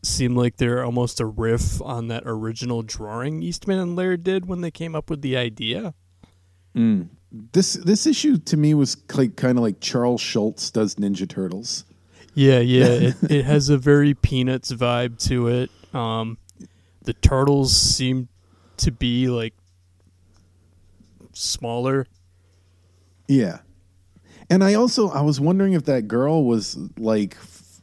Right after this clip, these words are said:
Speaker 2: something, f-, a cameo from another comic, but nope. I wonder if they wanted to do a time travel story, why they didn't use Renee.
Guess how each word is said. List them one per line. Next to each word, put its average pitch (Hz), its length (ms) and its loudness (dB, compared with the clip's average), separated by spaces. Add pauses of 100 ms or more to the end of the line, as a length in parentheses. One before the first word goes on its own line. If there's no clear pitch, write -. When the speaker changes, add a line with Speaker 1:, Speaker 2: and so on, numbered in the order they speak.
Speaker 2:
something, 120 460 0
f-, - 240 -8
a 110 120 -4
cameo 117 540 0
from 107 200 -2
another 98 260 -2
comic, 117 640 -4
but 82 200 -12
nope. 104 380 -4 (640)
I 170 80 4
wonder 330 520 0
if - 260 -4
they 190 100 2
wanted 208 440 -2
to 196 60 0
do 202 180 0
a 147 40 0
time 139 400 -2
travel 120 440 0
story, 123 460 2
why 113 280 0
they 135 180 4
didn't 117 320 -2
use 120 360 0
Renee. 98 720 -2